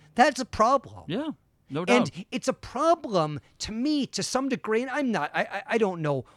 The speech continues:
Speaker 1: what discussions took place during the year, but you mentioned Bob Myers, and I'm a Warrior fan, and, and Bob moving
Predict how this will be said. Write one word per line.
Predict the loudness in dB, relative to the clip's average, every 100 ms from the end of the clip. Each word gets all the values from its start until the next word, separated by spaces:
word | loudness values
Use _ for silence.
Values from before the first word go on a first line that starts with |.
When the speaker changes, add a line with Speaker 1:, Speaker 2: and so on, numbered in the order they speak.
| -6
Speaker 1:
what | -2 -2
discussions | -2 -8 -6 -6 -6 -10 -12
took | -10 -12
place | -10 -8 -6 -6 -10 -20 _
during | -2 -2 -2
the | -8
year, | -6 -8 -8 -14 _ -20 -20 0
but | 2 2 _ _ _ -6
you | 2 4
mentioned | 4 2 -2
Bob | 0 0 -2
Myers, | -8 -10 -16 -18 -14 -12 -8
and | -2
I'm | 0
a |
Warrior | 2 2 0 -2 -12
fan, | -12 -10 -8 -10 -8
and, | -8 -6
and | -6 -2
Bob | 2 2 0
moving | -2 -2 0 0 -4